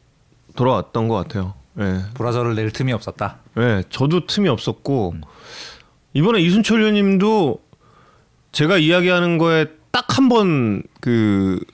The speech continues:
Speaker 1: 반응을 안 하셨죠.
Speaker 2: 음.
Speaker 1: 그래서 그때 살짝 바-, 살짝 좀 불안했어요. 이것도 불화설 나지 않나. <laughs>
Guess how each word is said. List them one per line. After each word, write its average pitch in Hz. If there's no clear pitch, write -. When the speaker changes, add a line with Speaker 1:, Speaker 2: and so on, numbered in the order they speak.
Speaker 1:
반응을 135
안 95
하셨죠. 101
Speaker 2:
음. 113
Speaker 1:
그래서 110
그때 -
살짝 202
바-, 117
살짝 -
좀 151
불안했어요. 107
이것도 107
불화설 98
나지 98
않나. 90
<laughs> -